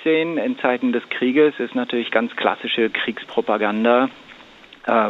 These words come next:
wo also Gewinne und Verluste und natürlich auch diese schrecklichen, äh, Geschehnisse im humanitären Bereich, die dann immer wieder neu interpretiert oder neu eingeordnet werden,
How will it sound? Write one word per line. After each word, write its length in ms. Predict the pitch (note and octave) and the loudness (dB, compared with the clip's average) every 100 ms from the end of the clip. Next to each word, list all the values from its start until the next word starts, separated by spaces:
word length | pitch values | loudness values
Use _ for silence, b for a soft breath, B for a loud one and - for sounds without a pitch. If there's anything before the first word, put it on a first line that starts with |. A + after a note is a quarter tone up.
| F#2+ | 0
wo 220 | A2 A2 | 2 2
also 260 | G#2+ G2+ G#2+ | 0 -6 -2
Gewinne 640 | G#2 G#2 A2+ A#2 A#2 A2+ | 0 2 2 4 2 2
und 180 | A#2 A2+ | 0 -4
Verluste 720 | - A#2 A#2+ - - A#2+ A#2 B B B B | -4 -2 -2 -2 2 4 4 B B B B
und 180 | A2 F2+ | -6 -4
natürlich 520 | A2 - A#2 A2 - | -4 0 2 2 -2
auch 220 | G2+ G#2+ | -2 -2
diese 380 | - A2 A2 G#2+ | -4 -4 0 0
schrecklichen, 880 | - - G2+ A#2 A2 A2+ A2+ A2+ A2 | 0 -2 -2 -2 -2 0 0 0 0
äh, 420 | - A#2 A2 G#2+ | 0 2 2 0
Geschehnisse 640 | G#2+ G#2+ G#2+ G#2+ A2 - | 0 0 0 2 0 0
im 180 | G#2 G#2 | -2 -2
humanitären 680 | A2 A2+ G#2+ G2+ G#2+ G#2+ A2 | -2 0 -2 -2 0 0 2
Bereich, 480 | G#2+ G#2 G#2 A2+ - | 2 4 4 4 0
die 80 | |
dann 160 | G#2 G2+ | -2 -2
immer 260 | G2 A2+ G#2 | 0 0 2
wieder 220 | A2 G#2 | 0 0
neu 400 | G#2 G#2+ G#2+ A2+ | 2 4 6 4
interpretiert 1000 | G#2 G#2 A2 - G#2 - A2+ A#2 A#2 - | 2 -2 -2 -4 -8 -2 2 4 2 -2
oder 160 | G2+ | -2
neu 460 | G2+ G#2 G#2 G#2+ G#2 | 0 2 4 4 2
eingeordnet 800 | G#2 A2 G#2 - F#2 F#2+ F#2+ - | 0 0 0 0 0 0 -4 -2
werden, 320 | F#2 F#2 A2+ | -2 0 -2